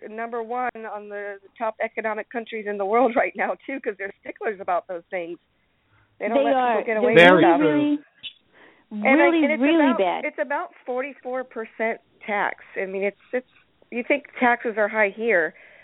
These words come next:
Speaker 1: but then, you know, it's more socialized, too. Like, everything is taken care of. So
Speaker 2: Yeah,
Speaker 3: Yeah.
Speaker 2: it is. And if you get sick, you're gonna have medical insurance, and you can go to any doctor you
Speaker 1: Right.
Speaker 2: want to. I'm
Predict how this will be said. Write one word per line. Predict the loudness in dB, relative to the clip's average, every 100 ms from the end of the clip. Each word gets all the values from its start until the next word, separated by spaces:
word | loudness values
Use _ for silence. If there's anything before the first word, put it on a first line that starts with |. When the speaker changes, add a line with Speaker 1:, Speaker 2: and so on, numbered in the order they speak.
| -8
Speaker 1:
but | -6 -2
then, | 0 -2 -6 -12
you | -6
know, | -2 -2 -4
it's | -8 -10 -2
more | -2 0
socialized, | -2 -4 -2 -2 -2 -4
too. | -6
Like, | -6 -6
everything | -4 -4 -6 -8
is | -8
taken | -6 -6 -6
care | 0 0 0
of. | -4 _ _ _ _ _ _ _ _
So | -4 0 0 2
Speaker 2:
Yeah, | 4 4 4
Speaker 3:
Yeah. | 2
Speaker 2:
it |
is. | 4 4 2 -2 -2
And | 2 2
if | 2
you | -2 -2
get | -4 -6 -4
sick, | -2 -2 -4
you're | -4
gonna | 2 4 4
have | 4
medical | 2 2 0 0
insurance, | 0 0 0 0 2 0 -2
and | -4
you | -4
can | -4
go | 0 0
to |
any | 0 -4
doctor | -2 -2 -2 -6
you | -6
Speaker 1:
Right. | 0 2 2
Speaker 2:
want | 0
to. | -2 -2
I'm | 0 0